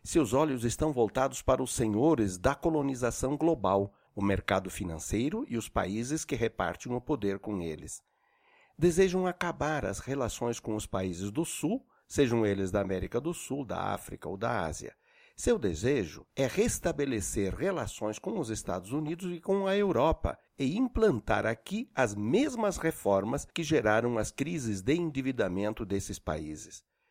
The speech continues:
Por isso tudo, a independência dos povos do Brasil continua sendo um sonho e um projeto político a ser conquistado.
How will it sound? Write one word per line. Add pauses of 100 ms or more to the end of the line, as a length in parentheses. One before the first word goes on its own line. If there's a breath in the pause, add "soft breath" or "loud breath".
(400)
Por
isso
tudo, (320 soft breath)
a
independência
dos
povos
do
Brasil
continua
sendo
um
sonho (240 soft breath)
e
um
projeto
político
a
ser
conquistado.